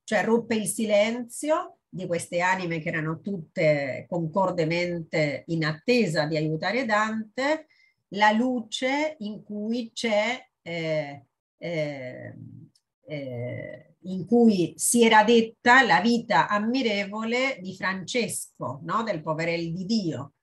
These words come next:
E quindi Tommaso ruppe il silenzio e disse.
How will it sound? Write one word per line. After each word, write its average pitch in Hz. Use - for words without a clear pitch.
E 165
quindi 185
Tommaso 175
ruppe 175
il 151
silenzio 269
e 247
disse. -